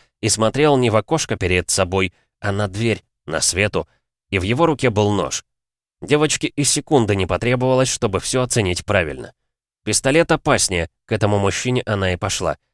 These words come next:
Как и в первый раз, Света шла, едва переставляя ноги, как ей казалось, очень медленно, хотя она и прилагала все силы, чтобы двигаться быстрее. Каждый шаг давался с большим трудом. Он тянулся и тянулся,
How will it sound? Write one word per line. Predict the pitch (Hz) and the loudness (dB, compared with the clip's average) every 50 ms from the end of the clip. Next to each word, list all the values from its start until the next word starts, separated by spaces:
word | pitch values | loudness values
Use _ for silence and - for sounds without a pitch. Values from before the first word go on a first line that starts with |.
| _ _ _ _ _ _ _ | _ _ _ _ _ _ _
Как | 107 92 - | -2 -2 -2
и | 95 | -4
в | - - | -6 -2
первый | - 110 98 92 92 92 | 0 0 2 2 2 2
раз, | 110 120 - - | 2 2 2 0
Света | - 107 104 98 - 92 | -2 -2 -2 -4 -4 -4
шла, | - - 101 110 | -4 -2 -2 -2
едва | 107 87 92 85 87 98 90 | -2 -2 -4 -2 -2 -2 -2
переставляя | - 92 92 82 - - 101 87 92 95 92 92 | 0 -2 -2 -2 -2 -2 -2 -2 -2 -2 -2 -2
ноги, | 98 101 - 110 92 92 | -2 -2 -2 -2 -2 -4
как | 87 - 87 82 - | -4 -4 -8 -8 -6
ей | 92 90 85 | -6 -6 -4
казалось, | - 95 85 82 92 92 95 92 - - - | -4 -4 -4 -2 -2 -2 0 -2 -4 -6 -8
очень | 95 90 - 95 90 | -8 -6 -4 -4 -2
медленно, | 92 101 110 104 98 98 95 92 92 85 - _ _ _ _ _ _ | -2 -2 -4 -4 -2 -4 -2 -2 -4 -6 -8 _ _ _ _ _ _
хотя | - 113 - 139 131 | -6 -4 -2 0 0
она | 131 131 123 120 | 0 0 0 0
и | 113 | 0
прилагала | 127 120 117 117 117 110 113 123 123 123 | 0 0 0 0 0 0 0 2 2 0
все | 117 - - 131 127 | 0 -2 -2 -2 -2
силы, | 117 - - 113 95 87 82 | -2 -2 -2 -2 -2 -2 -2
чтобы | - - - 90 80 82 | -4 -4 -6 -4 -4 -4
двигаться | 78 82 85 85 87 82 - - 80 | -4 -4 -4 -2 -2 -2 -2 -4 -4
быстрее. | 80 92 - - - - 90 78 64 - - _ _ _ _ _ _ _ _ _ _ | -2 -2 -4 -2 -2 -2 -4 -4 -4 -8 -12 _ _ _ _ _ _ _ _ _ _
Каждый | _ 104 92 82 82 87 80 | _ -4 -4 -2 -4 -4 -4
шаг | - - 104 98 90 | -2 0 -2 -2 0
давался | 82 85 87 87 87 - - 82 | -2 0 0 0 0 0 -2 -4
с | 78 | -2
большим | 78 85 82 - - 95 90 - | -2 -2 -2 0 -2 -4 -4 -4
трудом. | 92 87 85 85 101 98 92 - _ _ _ _ _ _ _ | -4 -6 -2 0 0 -2 -2 -6 _ _ _ _ _ _ _
Он | - 117 113 110 | -2 0 0 0
тянулся | - - 117 110 117 131 139 139 131 120 139 | -2 -2 -2 2 2 4 4 4 2 0 -2
и | - - 117 107 | -2 -4 -6 -2
тянулся, | - 104 101 107 123 139 147 135 - 151 135 | -2 -2 0 2 4 4 4 2 0 -2 -4